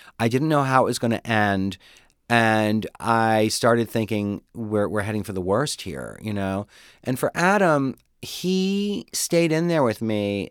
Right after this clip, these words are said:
but you know how in a relationship, like, you'll be saying one thing on the outside, but inside you're doing something else?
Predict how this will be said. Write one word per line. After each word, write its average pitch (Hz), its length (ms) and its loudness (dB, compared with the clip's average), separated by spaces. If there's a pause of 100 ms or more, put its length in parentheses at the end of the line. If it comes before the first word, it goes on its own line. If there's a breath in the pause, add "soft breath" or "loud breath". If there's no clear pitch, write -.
(160)
but 123 380 2
you 139 140 -2
know 151 80 -2
how 170 240 0
in 156 80 2
a 143 60 0
relationship, 127 600 0
like, 117 320 0
you'll 113 140 2
be 117 100 -2
saying 120 340 0
one 117 160 2
thing 117 160 -2
on 110 100 0
the 110 100 0
outside, 113 420 -2
but 110 180 -2
inside 113 460 -2
you're 110 100 -4
doing 110 180 -4
something 107 280 -6
else? 110 260 -6